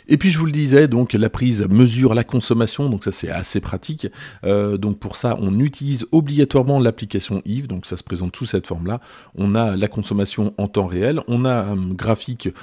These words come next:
euh, détaillé, euh, des, de l'historique en fait, et puis on a, euh, tout plein d'informations, notamment sur la tension, et pour actualiser comme ça, on balaye de haut en bas. La prise est faite pour les surtensions, donc ça aussi c'est pas mal.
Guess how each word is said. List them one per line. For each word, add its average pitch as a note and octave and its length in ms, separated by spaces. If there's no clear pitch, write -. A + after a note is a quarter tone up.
euh, F#2 120
détaillé, G2+ 680
euh, F2 160
des, E2+ 320
de E2+ 160
l'historique B2 640
en G2+ 60
fait, B2 260
et F2+ 60
puis - 160
on F2+ 180
a, F#2+ 160
euh, E2 40
tout - 140
plein F#2 140
d'informations, - 420
notamment G2 400
sur - 180
la F#2 80
tension, F#2 420
et E2+ 80
pour D2 160
actualiser F2 420
comme F2 140
ça, - 320
on B2 80
balaye A#2 580
de A2 160
haut E3+ 260
en A#2+ 80
bas. - 180
La C#3+ 160
prise E3 340
est A#2 80
faite A#2+ 260
pour - 220
les G#2 80
surtensions, A#2+ 600
donc G2+ 180
ça A#2+ 80
aussi G#2+ 200
c'est A#2 140
pas G#2 140
mal. A2+ 220